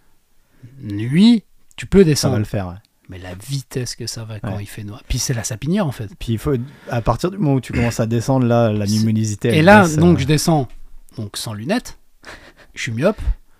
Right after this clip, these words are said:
Speaker 1: Et
Speaker 2: Tu
Speaker 1: si
Speaker 2: vois rien, sans ?
Speaker 1: Ah, je vois que dalle.
Speaker 2: Ah.
Speaker 1: Non, je, je vois, je vois absolument rien.
Speaker 2: Parfait.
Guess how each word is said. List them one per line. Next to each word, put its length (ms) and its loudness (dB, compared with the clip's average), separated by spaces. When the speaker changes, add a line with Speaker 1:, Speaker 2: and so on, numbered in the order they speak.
Speaker 1:
Et 40 -2
Speaker 2:
Tu 40 -2
Speaker 1:
si 60 4
Speaker 2:
vois 120 6
rien, 180 2
sans ? 200 -4
Speaker 1:
Ah, 140 -4
je 100 -6
vois 120 -12
que 120 -12
dalle. 220 -14
Speaker 2:
Ah. 60 -4
Speaker 1:
Non, 140 -8
je, 100 -12
je 140 -16
vois, 260 -18
je 120 -18
vois 360 -16
absolument 460 -12
rien. 220 -14
Speaker 2:
Parfait. 320 -6